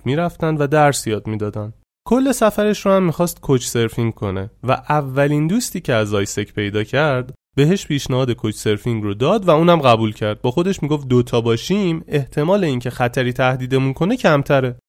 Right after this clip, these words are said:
تازه دوستش هم یه دختر روس به قول مهسا خیلی خوشگل بود که اگه خطری هم تهدیدشون می‌کرد اول با اون کار داشتن. یه جورایی از اون بنده خدا به عنوان پیشمرگ استفاده کرده بود.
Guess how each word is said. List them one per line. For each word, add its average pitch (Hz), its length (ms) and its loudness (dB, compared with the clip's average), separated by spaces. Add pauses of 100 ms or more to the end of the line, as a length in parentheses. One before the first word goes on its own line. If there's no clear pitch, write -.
(100)
تازه 202 260 0
دوستش 247 480 -2
هم 214 120 2
یه 220 80 2
دختر 175 440 0
روس 180 420 0
به 151 200 0
قول 127 280 2
مهسا 123 480 0
خیلی 127 600 -2
خوشگل 131 640 0
بود 117 320 -4
که 135 140 -6
اگه 151 240 -2
خطری 143 520 -4
هم 104 120 -2
تهدیدشون 110 680 -2
می‌کرد 175 400 -2
اول 180 360 8
با 156 80 6
اون 139 200 6
کار 117 240 4
داشتن. 117 460 -4 (300)
یه 226 180 0
جورایی 180 400 2
از 143 200 0
اون 147 80 -2
بنده 123 240 0
خدا 123 240 0
به 135 80 0
عنوان 120 300 0
پیشمرگ 117 560 0
استفاده 95 500 -6
کرده 101 380 -6
بود. 107 240 -12